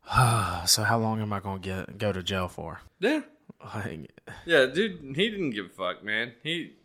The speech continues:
Speaker 2: like, just zero, zero repercussions for anything. So
Speaker 1: he ended up pleading guilty to the kidnapping charge, and the other charges were dropped, and he was sentenced to fifteen years in pri-,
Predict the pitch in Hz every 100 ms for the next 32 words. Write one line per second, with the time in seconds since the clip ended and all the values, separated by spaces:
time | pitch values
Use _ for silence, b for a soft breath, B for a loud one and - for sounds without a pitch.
0 | - 123 127 123 143 139 127 156 165 160
1 | 156 151 147 - 151 160 143 135 139 131
2 | - 127 - 127 113 - 110 104 107 104
3 | 98 - - - 190 175 165 156 120 -
4 | _ 175 175 226 202 180 - 156 143 127
5 | 131 123 120 120 113 104 120 107 101 107
6 | 104 - 110 107 104 95 107 92 107 107
7 | - 110 104 98 92 85 95 90 87 -
8 | 95 101 98 - 120 85 - - 165 165
9 | 165 151 151 135 123 - 143 127 110